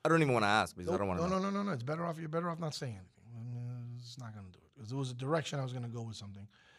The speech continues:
Speaker 2: So instead, I'm gonna take the other direction. So we, yes, I'm definitely pivoting at this point.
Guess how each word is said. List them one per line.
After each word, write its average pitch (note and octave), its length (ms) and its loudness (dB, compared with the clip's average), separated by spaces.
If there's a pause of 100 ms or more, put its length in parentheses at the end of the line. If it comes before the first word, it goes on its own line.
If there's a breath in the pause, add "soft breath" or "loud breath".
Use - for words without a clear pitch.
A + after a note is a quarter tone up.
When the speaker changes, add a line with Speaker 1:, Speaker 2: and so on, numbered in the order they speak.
(280 soft breath)
Speaker 2:
So - 140 -6
instead, C#3+ 200 0
I'm D#3 80 0
gonna D3 120 -2
take C#3 200 -4
the C3+ 100 -4
other C3 140 -2
direction. A2 380 -12 (120)
So G#3+ 320 6 (680)
we, G#3 360 2
yes, D#3 240 2
I'm C3+ 160 0
definitely D3+ 440 4
pivoting B2 360 -2
at A2 80 -4
this A2 140 -8
point. F#2 260 -12